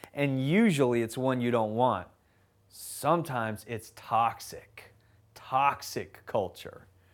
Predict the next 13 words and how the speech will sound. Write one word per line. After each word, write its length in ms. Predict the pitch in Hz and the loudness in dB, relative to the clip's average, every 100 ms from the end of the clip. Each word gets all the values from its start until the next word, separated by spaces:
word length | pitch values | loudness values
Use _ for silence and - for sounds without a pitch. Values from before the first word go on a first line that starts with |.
| _ _ _ _ | _ _ _ _
Here's 260 | 170 220 185 | 10 10 10
the 120 | 190 | 6
cultures 520 | 190 180 175 175 143 | 10 10 10 4 2
I 120 | 147 | 0
see 480 | 135 - 180 147 135 - - | -2 -2 0 2 0 -8 -8
in 100 | 131 | -2
our 140 | 139 | -2
country 500 | 139 - 190 - 151 | 0 0 0 2 2
right 300 | 127 117 113 | 4 2 2
now 240 | 117 110 113 | -2 -2 -2
that 160 | 120 | -2
are 200 | 107 107 - _ - | -2 -6 -12 _ -20
toxic, 760 | - 156 151 143 - - - | 2 6 6 4 -10 -12 -14